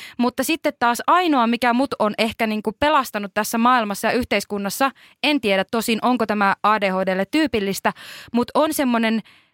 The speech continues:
autenttisuus ja luottamus itseä kohtaan siitä, että ainoa asia, mitä mie tässä maailmassa tiedän, on se, että mie on tämmönen ja mie en niinkö muuksi muutu ja niinkö tavallaan, että vaikka mie on silleen, että ei, mie on ihan pihalla ja mie on ihan persestä ja mistä ei tuu mitään ja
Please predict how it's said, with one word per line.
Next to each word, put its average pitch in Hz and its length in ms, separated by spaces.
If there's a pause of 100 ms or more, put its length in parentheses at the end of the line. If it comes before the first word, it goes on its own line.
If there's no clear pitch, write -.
(120)
autenttisuus 247 800
ja 240 80
luottamus 254 560
itseä 220 420
kohtaan 196 580 (180)
siitä, 277 340
että 202 220 (120)
ainoa 285 380
asia, 226 220
mitä 220 220
mie 202 140
tässä 208 200
maailmassa 208 540
tiedän, 190 320
on 196 100
se, 202 200 (340)
että 208 180
mie 285 180
on 208 140
tämmönen 202 500 (200)
ja 226 120
mie 247 220
en 247 80
niinkö 226 320 (300)
muuksi 254 520
muutu 302 500 (200)
ja 247 260
niinkö 233 520
tavallaan, 247 380
että 214 120
vaikka 254 240
mie 240 120
on 233 80
silleen, 233 220
että 220 160 (320)
ei, 359 280
mie 359 140
on 359 140
ihan 370 220
pihalla 339 360
ja 311 140
mie 320 120
on 330 100
ihan 330 160
persestä 320 420
ja 294 60
mistä 320 240
ei 294 40
tuu 294 100
mitään 294 360
ja 277 100